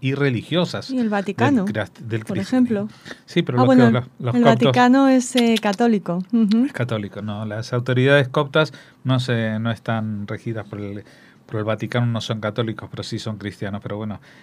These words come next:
Speaker 1: eh, hay suficientes cristianos en el mundo para sentirse hermanados ante el
Speaker 2: Por
Speaker 1: problema
Speaker 2: supuesto.
Speaker 1: este. Así que, por favor, no queremos que, eh, haya más masacres,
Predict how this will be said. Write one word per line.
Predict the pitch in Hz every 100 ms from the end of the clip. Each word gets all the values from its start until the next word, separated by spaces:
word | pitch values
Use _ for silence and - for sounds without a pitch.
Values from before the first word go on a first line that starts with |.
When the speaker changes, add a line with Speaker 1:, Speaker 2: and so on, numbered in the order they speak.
| -
Speaker 1:
eh, | - 101
hay | 110
suficientes | - 113 110 113 110
cristianos | 120 107 - 120 117
en | 120
el | 110
mundo | 117 123 120
para | 104 98
sentirse | 101 104 113 107 - 117 - _ -
hermanados | 107 107 110 117 117 127 123
ante | 107 104 107 104 104 101
el | 101
Speaker 2:
Por | - 110
Speaker 1:
problema | 113 117 110
Speaker 2:
supuesto. | 104 92 98
Speaker 1:
este. | - - -
Así | - - 123
que, | 123 120
por | 117
favor, | - 113 156 190 196 - - _
no | 120 127 127
queremos | 123 131 131 127 -
que, | - 113 117 123 120 117 117
eh, | 113 107 110
haya | 117 113 107
más | 110 120 120 123
masacres, | 110 107 135 131 160 180